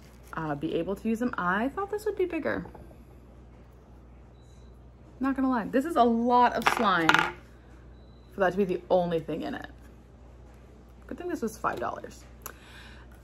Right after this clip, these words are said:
And <laughs> so it's not the dinosaur book that I was expecting based on the cover,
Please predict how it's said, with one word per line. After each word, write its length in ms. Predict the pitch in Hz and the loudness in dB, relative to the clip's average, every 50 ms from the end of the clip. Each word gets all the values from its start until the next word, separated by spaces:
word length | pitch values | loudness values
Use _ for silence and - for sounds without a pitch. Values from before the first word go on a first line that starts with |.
| - - - - - - - - - | -20 -20 -20 -20 -20 -20 -20 -2 4
And 720 | 240 247 233 226 220 214 202 190 180 180 170 165 165 165 - | 6 6 8 8 6 6 6 4 4 2 0 -2 -4 -2 0
<laughs> 60 | - 302 - - - - 277 - - 320 - - 427 427 - 339 - - - - - - - - - - - - - - - - - - - - - - - - - - - - - - - - - - | 2 2 2 2 0 0 2 4 4 6 6 6 4 4 2 -6 -8 -8 -10 -14 -14 -14 -14 -14 -16 -20 -20 -20 -20 -20 -20 -20 -20 -20 -20 -20 -20 -20 -20 -20 -20 -20 -20 -20 -20 -20 -20 -20 -20 -18
so 260 | - - - 277 254 - | -14 2 6 8 8 8
it's 220 | - 247 240 - | 8 6 4 6
not 640 | 254 247 240 240 240 254 269 294 311 320 311 - - - - - - - - - - - - - - | 6 8 8 8 8 8 10 8 8 6 4 2 0 -6 -12 -18 -18 -16 -16 -16 -16 -18 -18 -16 -4
the 140 | - 220 233 | 0 2 2
dinosaur 640 | - - 233 196 - - 208 208 - - 240 226 | 4 6 6 6 6 6 4 0 2 2 2 2
book 460 | 196 - - - 202 190 185 185 - - - - - - - - - - - - - 185 - | 0 -2 2 4 4 6 4 4 -2 -10 -18 -18 -20 -20 -20 -20 -20 -20 -18 -14 -12 -6 -2
that 180 | 196 190 180 | 0 2 4
I 120 | 175 175 175 | 4 4 4
was 260 | 180 180 175 175 170 | 2 0 -2 -4 -6
expecting 1300 | 180 180 - - - - - - - - - - - 196 165 165 - - - 190 185 180 180 180 180 165 - - - - - | -8 -8 -8 -10 -12 -12 -12 -12 -14 -16 -18 -2 2 2 2 2 0 -4 -4 -2 -2 -2 -2 -4 -6 -6 -8 -14 -18 -8 2
based 380 | - 165 165 165 156 - - 175 | 4 4 4 4 2 -2 -2 -2
on 140 | 165 165 160 | 0 0 0
the 100 | 151 160 - - - | -4 -6 -8 -12 -14
cover, 720 | - - - - - 156 147 - - 208 277 349 403 453 | -14 -14 -8 -2 0 0 0 2 2 4 4 4 4 2